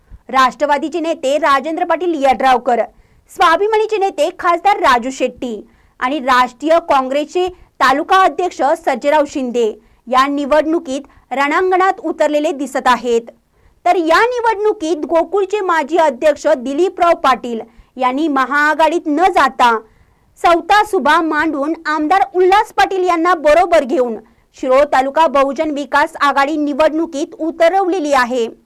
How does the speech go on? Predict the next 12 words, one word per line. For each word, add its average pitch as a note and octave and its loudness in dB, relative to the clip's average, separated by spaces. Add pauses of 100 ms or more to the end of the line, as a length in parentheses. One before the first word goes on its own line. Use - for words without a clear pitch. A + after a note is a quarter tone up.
(760)
तर F#4 2
सत्ताधारी G4 2
गटाच्या D#4 2
मनमानी C4+ -2
कारभाराला C4 2
कंटाळून C4 0
प्रमोद D4+ -2
लडगे C4 0
यांनी D#4 -2 (420)
छत्रपती F#4 0
ताराराणी D4+ 2 (100)
आघाडीच्या C4+ 0